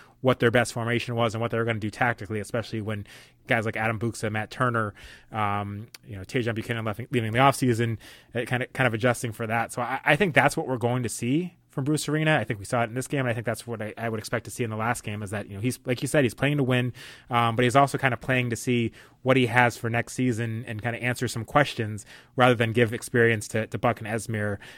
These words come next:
Um, with that said, I would have liked to have seen Buck get some minutes in this game, um, but I think, you know, based on what you saw in this game, and, and that even includes bringing on Omar Gonzalez in the eighty-seventh minute to try to close out this game, and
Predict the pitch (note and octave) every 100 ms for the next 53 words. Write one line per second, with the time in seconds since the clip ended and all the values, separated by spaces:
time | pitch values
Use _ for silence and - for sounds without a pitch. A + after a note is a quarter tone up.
0 | - - G#2+ G#2 G2+ G2 - A#2+ C#3+ -
1 | D#3 D3+ D#3 D#3 D#3 D3+ E3 C#3 D#3 -
2 | - D3+ D3+ D#3 E3+ F3+ F3+ - G3 G3
3 | F#3 - - - A#2+ A2+ A2+ A2 A#2+ A#2+
4 | D#3 C3+ - A#2 A2 G#2 B2 - A#2+ A#2
5 | - A#2 A#2+ G#2+ C3 C3+ C3 C3+ D3+ C#3+
6 | D#3+ F3 D3 C3+ - C#3+ C3+ A#2 - -
7 | _ C3+ C3+ C3 B2+ B2 B2 A#2+ A2+ A#2
8 | A#2+ A#2 G2+ - A#2+ A2 G2+ A2 A2 A2+
9 | A2+ - A2+ G2+ A#2+ A#2 A2 - A2+ -
10 | B2 A2+ A2+ A2 G#2+ - A#2 A2+ G#2 G2